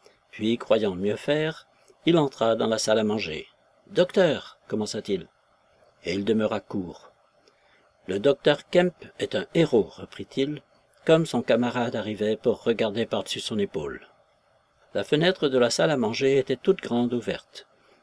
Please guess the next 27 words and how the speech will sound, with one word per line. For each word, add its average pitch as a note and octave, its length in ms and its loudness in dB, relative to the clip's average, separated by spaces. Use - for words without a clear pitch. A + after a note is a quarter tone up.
Ni C#3+ 200 4
la D3+ 140 4
femme C3+ 200 2
de A2+ 80 0
chambre C3+ 520 -4
n'était G#2+ 380 -4
là, C3+ 280 0
ni E2+ 240 -4
Kemp. - 300 -6
L'idée F3+ 300 6
que C#3+ 100 6
le A#2+ 80 6
second C#3 300 0
agent B2+ 400 0
eut D3 160 0
de G#2 80 -4
Kemp, D3+ 340 -4
à - 60 -10
ce - 120 0
moment-là, A2 580 -2
ne D3+ 100 0
fut E3+ 140 -4
pas D3+ 140 2
moins C#3+ 180 2
brillante. B2 600 -4
Chapitre E3 520 2
vingt-huit. - 720 0